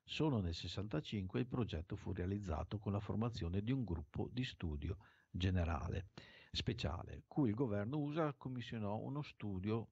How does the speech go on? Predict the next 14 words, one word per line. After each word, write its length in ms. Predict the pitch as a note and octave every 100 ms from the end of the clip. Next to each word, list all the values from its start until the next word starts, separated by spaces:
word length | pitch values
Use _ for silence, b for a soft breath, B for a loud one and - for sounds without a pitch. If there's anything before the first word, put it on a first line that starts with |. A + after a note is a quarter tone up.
| _
sulla 360 | - - G2+
reale 320 | G2+ A2 A#2 G2
possibilità 680 | G#2+ - G2+ G2+ F#2+ A#2+
di 100 | B2+
una 160 | A#2 G#2
pace 360 | G#2+ G#2 - G2
mondiale 680 | G2+ G2 F2 D2+ D#2+ F2 - B B B
e 140 | - G#2+
sulla 240 | - A2
effettiva 480 | F#2+ A2+ - C3 C3+
utilità 600 | F#2 - F#2 E2 A2+ C3
di 160 | F2 -
tale 400 | F2 E2+ D#2+ D2+
condizione. 880 | - E2+ D2 - - - B1+ -